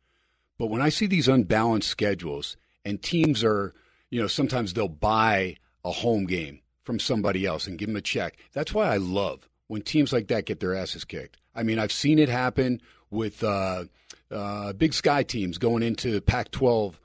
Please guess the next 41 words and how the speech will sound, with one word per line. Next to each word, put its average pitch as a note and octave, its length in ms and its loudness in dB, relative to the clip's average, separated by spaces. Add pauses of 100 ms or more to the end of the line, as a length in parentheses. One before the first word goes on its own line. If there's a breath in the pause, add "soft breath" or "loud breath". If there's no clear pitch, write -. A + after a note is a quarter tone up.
homes A2 340 -2
over G#2+ 160 -4
the G#2+ 60 -2
last G#2+ 300 -4 (220)
ten C3+ 240 2
years. A2 260 4
There's G#2+ 120 -8
probably A2+ 240 -4
been G2 160 -4
four A#2+ 380 2
of D2+ 120 -4
'em C#2 140 -16 (360)
where G#2+ 300 0
not B2+ 220 2
only D#3 180 8
do B2+ 100 0
they B2 140 4
give A#2+ 180 0
you A2+ 120 0
a - 20 2
check, - 340 -4
but A2+ 140 -2
then B2+ 140 4
you B2 80 4
go B2 200 4
in A#2+ 100 2
there A2 100 0
and G2+ 80 -2
you F2+ 80 -6
beat G#2 240 -10
their G2 100 -2
butts. D#2 440 -6 (220)
That's F#3 180 -2
why F3+ 160 6
Mark C3 360 4 (260)
Hoke, F3+ 220 0
my G2+ 100 4
producer, A2+ 480 2
North G#2+ 240 2
Dakota C#3 280 6
State, F3 340 -2